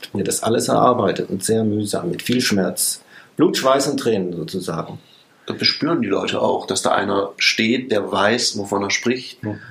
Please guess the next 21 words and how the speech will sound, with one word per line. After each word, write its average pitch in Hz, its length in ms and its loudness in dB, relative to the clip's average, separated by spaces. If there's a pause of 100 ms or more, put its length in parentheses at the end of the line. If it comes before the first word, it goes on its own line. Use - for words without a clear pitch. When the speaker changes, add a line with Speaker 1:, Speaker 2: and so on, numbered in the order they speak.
(160)
Speaker 2:
weil 95 280 2
er 95 100 0
selber 113 280 4
da 98 100 0
mal 95 120 -2
durchgegangen - 600 -2
ist. - 260 -2
Ja, - 100 0
du - 120 -2
hast - 100 -4
erzählt, 113 400 0
Verkaufen - 480 -4
war 104 120 2
ja 104 80 2
für - 120 -8
dich 110 160 -4
am 107 80 -2
Anfang 107 220 -2
auch - 220 2 (320)
sehr 101 340 2
neu. 104 400 2